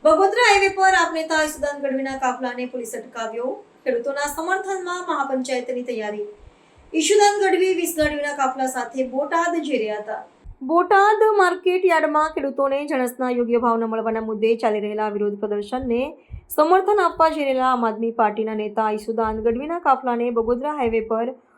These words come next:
પોલીસે અટકાવ્યો હતો. ઈસુદાન ગઢવી તેમના સમર્થકો સાથે લગભગ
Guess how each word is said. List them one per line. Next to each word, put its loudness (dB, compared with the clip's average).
પોલીસે 6
અટકાવ્યો 2
હતો. 0
ઈસુદાન -2
ગઢવી -2
તેમના -2
સમર્થકો -4
સાથે 0
લગભગ -2